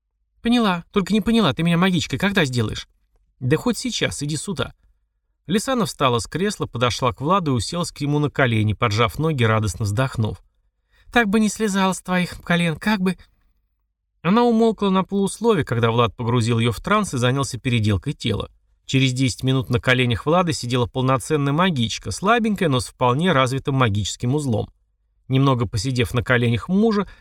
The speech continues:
Лисана встала, извинилась и, сказав, что у нее в это время тренировка, поспешно ушла.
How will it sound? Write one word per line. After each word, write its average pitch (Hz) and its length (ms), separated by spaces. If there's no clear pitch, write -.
Лисана 226 360
встала, 170 440
извинилась 180 480
и, 131 40
сказав, 131 400
что - 140
у 139 40
нее 135 200
в 123 40
это 117 140
время 120 220
тренировка, 165 560
поспешно 139 500
ушла. 123 380